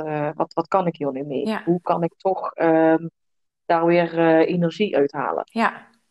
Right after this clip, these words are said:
Speaker 1: Ja.
Speaker 2: En is er ook een, een, ja, wat geeft energie?
Speaker 1: Ehm, ja, wat geeft energie? Eh, dingen doen die ik leuk vind. Eh, eh, ehm, ja, dat kan, dat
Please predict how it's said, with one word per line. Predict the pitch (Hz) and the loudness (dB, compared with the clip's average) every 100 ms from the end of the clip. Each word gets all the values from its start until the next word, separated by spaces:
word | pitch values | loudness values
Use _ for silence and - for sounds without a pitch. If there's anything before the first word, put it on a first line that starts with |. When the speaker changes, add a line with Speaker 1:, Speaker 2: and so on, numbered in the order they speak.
| _ | _
Speaker 1:
Ja. | - - _ _ _ _ _ - - | -8 -8 _ _ _ _ _ -20 -2
Speaker 2:
En | 214 208 | 0 0
is | 220 | -2
er | 240 | -4
ook | 240 | -2
een, | - 220 | -2 -2
een, | 208 202 - | -2 -6 -6
ja, | 214 202 196 | -4 -4 -4
wat | 185 202 | -4 -4
geeft | - 233 262 | 0 0 0
energie? | 269 254 262 269 311 - - - _ _ _ _ _ _ _ _ _ _ _ _ _ _ _ _ _ _ _ _ _ _ _ _ _ _ | -2 -2 -2 -2 -2 -4 -18 -20 _ _ _ _ _ _ _ _ _ _ _ _ _ _ _ _ _ _ _ _ _ _ _ _ _ _
Speaker 1:
Ehm, | 254 269 277 277 277 269 254 247 - | 4 6 8 6 6 4 0 -2 -6
ja, | 175 - | -14 -18
wat | 156 | -18
geeft | - 202 _ | -14 -14 _
energie? | 170 165 156 - 165 147 | -14 -12 -12 -8 -8 -10
Eh, | _ 175 165 165 165 165 170 165 - | _ -4 0 2 2 2 0 0 -2
dingen | 180 175 170 | 0 2 2
doen | - 175 170 | 0 -4 -4
die | 175 175 | -4 -6
ik | |
leuk | 175 180 165 - | 0 0 0 -4
vind. | 147 147 147 | -4 -4 -8
Eh, | 156 151 147 147 - | -6 -2 0 0 -2
eh, | 151 156 - _ _ _ _ _ | -6 -6 -10 _ _ _ _ _
ehm, | 151 151 151 147 147 147 - _ _ _ _ _ _ _ _ _ _ _ - _ _ _ _ | -6 -4 -2 -4 -4 -8 -12 _ _ _ _ _ _ _ _ _ _ _ -20 _ _ _ _
ja, | - 160 143 156 | -4 -4 -2 -6
dat | 160 - | -10 -6
kan, | 160 | -6
dat | - 160 | -4 -8